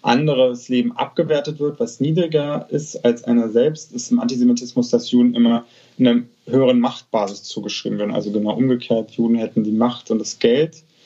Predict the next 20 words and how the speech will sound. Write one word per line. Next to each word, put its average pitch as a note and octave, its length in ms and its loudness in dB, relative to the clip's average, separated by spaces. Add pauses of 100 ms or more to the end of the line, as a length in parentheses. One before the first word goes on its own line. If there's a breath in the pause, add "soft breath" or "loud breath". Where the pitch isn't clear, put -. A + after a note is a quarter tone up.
(320 soft breath)
Und A2+ 420 -2 (160)
da A2+ 160 2
muss C3+ 260 -2
man A#2+ 200 2
ganz A#2+ 220 0
viel B2 160 2
mit A#2+ 180 -2
Bildung B2 260 0
ansetzen. A2 400 -4
Warum A2+ 200 0
wird A2+ 220 -6
Juden A2 240 -2
sowas G#2 300 -4
nachgesagt? - 540 -6
Weil G#2 140 0
Juden A2 260 -2
früher A#2 320 0
nur A2+ 260 2
Berufe A#2+ 400 -2
in A#2 300 -2